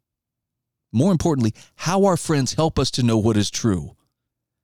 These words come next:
I think d-, we all learned quite a bit about, uh, about our true friends over the last, uh, three years, right? I mean, it still pains me to think there, there are people, and, and I'm,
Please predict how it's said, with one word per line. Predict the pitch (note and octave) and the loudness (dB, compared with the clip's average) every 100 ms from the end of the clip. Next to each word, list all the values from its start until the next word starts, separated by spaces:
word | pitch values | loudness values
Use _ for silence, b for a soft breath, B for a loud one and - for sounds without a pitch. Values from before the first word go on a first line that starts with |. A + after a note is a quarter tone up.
| _ _ _ _ _ _ _ _ _ _ _ _ _ G#2+ | _ _ _ _ _ _ _ _ _ _ _ _ _ -4
I | |
think | F3+ D#3 | -2 -4
d-, | - | -6
we | C#3 D3+ | -2 0
all | F#3 G3 | 2 2
learned | D#3+ E3+ | 2 0
quite | - E3+ | 0 0
a | A#2+ | 0
bit | C3+ | 0
about, | A#2+ A#2 G2+ - | 0 -2 -2 -4
uh, | A2 | -4
about | F#2+ G#2 A2+ | -2 -2 0
our | A2+ | -2
true | - B2+ A2+ | -2 -2 0
friends | A#2+ A2+ G2 F2+ - - | 0 0 0 -4 -8 -6
over | B2+ G#2+ | -2 -2
the | G#2 | 0
last, | G#2 G#2 G2+ - - | 0 0 -2 -4 -4
uh, | G#2+ F#2+ | -4 -4
three | B2 G#2+ | -2 0
years, | G2+ F#2 D2+ - | 0 -2 -4 -4
right? | F#2+ C#3 - _ _ _ _ _ _ _ _ _ _ _ _ | -2 -2 -6 _ _ _ _ _ _ _ _ _ _ _ _
I | C3 | 0
mean, | F3 | 2
it | G#3 | 2
still | - D#4+ | 0 0
pains | - D4 D4+ G3+ | 0 0 0 0
me | E3+ | 0
to | C#3+ | -2
think | G#3 E3+ | -2 -2
there, | C#3+ G3+ | 0 0
there | D3+ F3+ | 0 0
are | G#3+ | 0
people, | - A3 G#3 A#3 - B B B B | -2 -4 0 -2 -4 B B B B
and, | C#3+ E3 | -2 0
and | A#2+ | 0
I'm, | D#3+ | 0